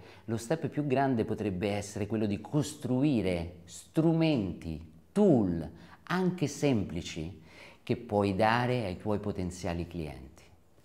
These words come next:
Guarda, gli strumenti e i tool possono essere sia documenti cartacei, dove non c'è un articolo, così come possono essere dei tool su una pagina web. Facciamo due esempi terra terra.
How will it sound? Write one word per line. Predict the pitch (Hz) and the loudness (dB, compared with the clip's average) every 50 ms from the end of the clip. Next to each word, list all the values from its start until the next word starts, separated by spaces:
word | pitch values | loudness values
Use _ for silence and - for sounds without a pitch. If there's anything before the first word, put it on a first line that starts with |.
| _ - | _ -10
Guarda, | - 90 80 73 90 | -6 -6 -6 -4 -4
gli | 98 104 | -6 -6
strumenti | 101 - - - 113 113 120 127 123 117 101 82 - 92 90 80 - - - - | -8 -8 -8 -6 -4 -2 -2 0 0 -2 -2 -4 -6 -6 -6 -6 -6 -10 -12 -6
e | 104 107 | -4 -2
i | 104 101 104 | -2 -2 -4
tool | - 92 80 78 78 82 82 78 101 - - - - - - - - | -4 -4 -4 -4 -4 -6 -6 -8 -10 -12 -16 -20 -20 -20 -20 -18 -12
possono | - 117 - - 131 131 | -12 -10 -8 -6 -4 -4
essere | 131 127 131 - 127 127 | -4 -4 -4 -4 -4 -4
sia | 123 - - 165 170 160 131 117 104 95 85 - - - - - - - - - - - - _ _ | -4 -2 2 4 6 6 6 6 4 2 -2 -6 -10 -16 -20 -20 -20 -20 -20 -20 -20 -20 -20 _ _
documenti | - 113 120 117 - 117 117 123 131 127 127 110 92 | -2 0 0 2 2 2 2 2 2 0 0 -4 -4
cartacei, | - 87 80 - - - 85 76 76 76 - - 87 85 85 87 92 95 | -4 -6 -6 -6 -6 -6 -4 -4 -4 -6 -6 -4 -4 -2 -2 -4 -6 -2
dove | 98 113 107 92 95 90 | 0 0 2 2 0 0
non | 92 90 87 | 0 -2 -2
c'è | 85 - - 113 104 92 | -4 -2 0 2 2 2
un | 85 82 80 | 2 0 -2
articolo, | 80 78 - - - 90 80 71 - 80 80 80 80 85 101 - - - - - - - - - - - - - - - | -4 -6 -8 -10 -8 -8 -8 -6 -4 -6 -4 -4 -4 -6 -8 -10 -14 -20 -20 -20 -18 -18 -18 -18 -18 -20 -20 -20 -20 -14
così | - - 131 113 143 165 | -4 -4 -2 -2 -2 -2
come | - 131 123 113 | 0 0 0 0
possono | 117 123 117 - - - 123 120 123 | 0 -2 -4 -4 -4 -2 0 0 2
essere | 131 135 - - - 127 113 117 113 113 110 110 113 - - | 0 0 -2 -2 -2 2 2 4 4 4 2 0 -4 -10 -6
dei | 110 113 113 127 123 120 | -4 2 4 4 4 4
tool | 127 151 160 151 147 | 4 2 2 2 2
su | - - | 0 -2
una | 123 117 120 | -2 -2 -2
pagina | 117 117 113 90 90 104 107 98 | 0 -2 -2 -2 0 0 0 2
web. | 87 78 76 78 76 | 2 0 -2 -2 -6
Facciamo | - - 127 - 156 139 113 98 | -6 -8 -6 -4 -2 -2 -2 0
due | 87 90 90 | 0 0 -2
esempi | 85 78 90 90 85 78 - 85 | -2 -2 -2 -4 -4 -4 -4 -6
terra | 76 - 71 69 69 67 | -6 -6 -8 -10 -10 -14
terra. | - - 65 - - - - - - | -14 -16 -18 -18 -18 -20 -20 -20 -20